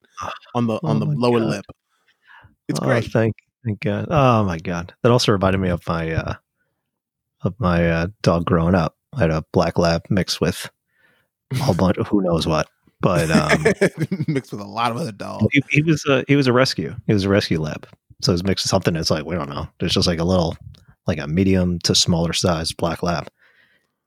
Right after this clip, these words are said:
Speaker 2: And he was the shit. And if that was a Big Mac in his mouth,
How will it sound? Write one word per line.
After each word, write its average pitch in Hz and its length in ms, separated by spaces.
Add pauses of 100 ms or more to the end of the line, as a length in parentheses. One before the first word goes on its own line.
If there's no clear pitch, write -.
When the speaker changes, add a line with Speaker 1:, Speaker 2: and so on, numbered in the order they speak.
Speaker 2:
And 78 500 (100)
he 98 120
was 101 100
the 95 80
shit. - 300 (720)
And 85 640
if 82 320
that 98 120
was 110 100
a 107 60
Big 104 200
Mac 107 280
in 85 100
his 127 240
mouth, 190 260